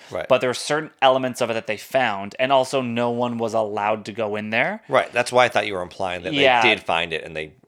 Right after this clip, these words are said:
Speaker 1: yeah.
Speaker 2: I think that, I, yeah, I think, I
Speaker 1: Right.
Speaker 2: think it started off with it's destroyed and they did it,
Speaker 1: Right.
Speaker 2: but we secretly kinda still have it.
Speaker 1: Right.
Speaker 2: Yeah.
Speaker 1: Or the Americans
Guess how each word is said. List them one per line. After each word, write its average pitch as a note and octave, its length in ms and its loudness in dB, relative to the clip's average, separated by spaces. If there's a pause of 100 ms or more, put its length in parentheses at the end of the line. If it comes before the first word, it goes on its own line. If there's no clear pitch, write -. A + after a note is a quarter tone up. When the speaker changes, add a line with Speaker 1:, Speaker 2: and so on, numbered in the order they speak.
Speaker 1:
yeah. E2+ 160 -10 (340)
Speaker 2:
I C#3+ 140 4
think D#3+ 220 -2
that, C#3 200 4
I, B2+ 180 2
yeah, G2+ 200 0 (120)
I A#2+ 120 -6
think, C3 280 -4
I G2 40 -12
Speaker 1:
Right. B2+ 140 0
Speaker 2:
think C#3+ 240 -4
it C#3 140 -4
started B2 400 0
off A2 280 0
with G#2 360 -8
it's - 220 -10
destroyed A2 640 -4
and G#2 180 -12
they G#2+ 200 0
did A2 200 -2
it, E3 200 -2 (140)
Speaker 1:
Right. F2+ 160 -8
Speaker 2:
but A#2 80 -4
we A2 100 -6
secretly G#2+ 560 -8 (100)
kinda A2 240 -8
still G#2 260 -6
have G2+ 220 -4
it. F3 220 -8
Speaker 1:
Right. G2+ 280 0 (160)
Speaker 2:
Yeah. G#2+ 220 -8 (640)
Speaker 1:
Or G2 420 0
the F#2+ 200 -10
Americans F2+ 720 -10